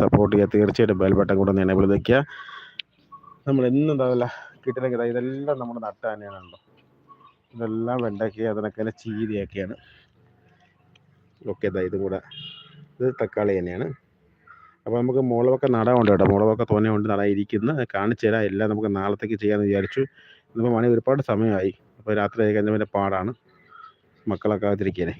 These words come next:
പിന്നെ അവരെ പരി-, എക്സാമൊക്കെയാണ് പിള്ളേർക്ക്, മക്കൾക്ക് പഠിപ്പിക്കാണ് വൈഫിന്, അപ്പോൾ അങ്ങനെയൊക്കെയുള്ള കാര്യങ്ങളൊക്കെ ഉണ്ട്.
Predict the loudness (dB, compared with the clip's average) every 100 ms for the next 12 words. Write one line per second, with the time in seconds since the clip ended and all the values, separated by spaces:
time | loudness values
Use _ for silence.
0 | -16 _ _ _ _ -6 -4 -2 -2 -2
1 | -6 -16 -20 -20 _ _ _ _ _ _
2 | 0 2 2 4 4 6 4 2 2 2
3 | 2 0 0 0 0 -2 0 0 0 0
4 | 0 0 0 0 -2 -4 -8 -14 -16 -20
5 | -20 -20 _ _ _ _ -6 -2 2 2
6 | 4 4 4 2 2 0 0 0